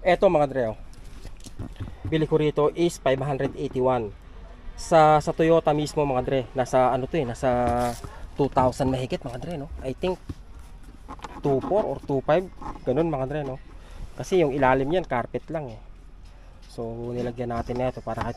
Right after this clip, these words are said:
paano may protection, mga dre, no? Pero sabihin ko muna sa inyo ang purpose ng ano na to, ng bag.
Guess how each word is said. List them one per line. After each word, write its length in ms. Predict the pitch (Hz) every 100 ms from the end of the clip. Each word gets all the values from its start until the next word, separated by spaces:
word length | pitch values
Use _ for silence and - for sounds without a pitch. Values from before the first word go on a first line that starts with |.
| 113
paano 240 | 117 117
may 160 | 113 -
protection, 480 | 113 - - 123 113
mga 180 | 107 107
dre, 160 | 113 110
no? 160 | 95 - - - - - - - - - - - - - - -
Pero 160 | 131 139
sabihin 320 | 151 139 135
ko 80 | 131
muna 160 | 135 131
sa 80 |
inyo 320 | 143 139 143 123
ang 80 |
purpose 720 | 123 127 127 - 131 127 - 123
ng 320 | 123 123 120
ano 80 | 117
na 160 | 117
to, 160 | 113 - - - - - - - - - - - - -
ng 720 | 131 123 120 123 123 120 120 - 123
bag. 160 | 127